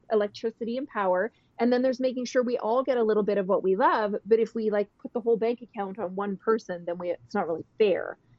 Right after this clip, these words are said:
So it's, it's a tough conversation, but "We can't afford that" is a big fat lie.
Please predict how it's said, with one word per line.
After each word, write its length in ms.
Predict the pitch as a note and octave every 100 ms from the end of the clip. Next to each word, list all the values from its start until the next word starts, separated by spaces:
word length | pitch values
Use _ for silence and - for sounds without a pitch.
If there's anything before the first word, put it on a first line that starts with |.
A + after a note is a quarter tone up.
| _ _
So 500 | - B3+ A3+ A3+ A3 _ _ _ _ -
it's, 180 | D4 -
it's 180 | E4+ E4+
a 120 | F#4
tough 280 | - D#4+ D4+
conversation, 680 | D#4+ B3+ A3+ - F#3+ - F#3
but 160 | E3
"We 100 | A#3+
can't 240 | A3 C4+ C4
afford 280 | - A3+ G3+
that" 200 | G3 G3+
is 100 | F3+
a 20 |
big 180 | - F3+
fat 200 | - -
lie. 200 | D3+ D3+